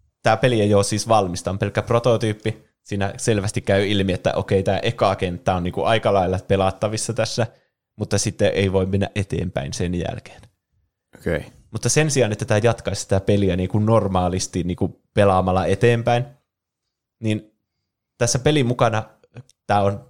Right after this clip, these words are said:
Speaker 1: tää Paul on saanut semmosen niinku muistilapun, jossa on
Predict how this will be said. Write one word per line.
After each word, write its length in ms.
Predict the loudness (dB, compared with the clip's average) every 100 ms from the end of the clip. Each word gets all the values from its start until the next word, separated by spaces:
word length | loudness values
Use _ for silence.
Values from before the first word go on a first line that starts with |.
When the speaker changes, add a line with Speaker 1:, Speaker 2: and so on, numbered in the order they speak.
| -4
Speaker 1:
tää 120 | -2
Paul 340 | 2 4 4 2
on 120 | 2
saanut 260 | 0 0
semmosen 320 | -2 -2 -2 -2
niinku 140 | -2
muistilapun, 1120 | 2 4 2 0 0 0 0 0 -2 -2 -8 _ _ _ _ _ _ -4
jossa 500 | -2 2 2 0 -4 _ _ _ -4
on 340 | -2 -2 -6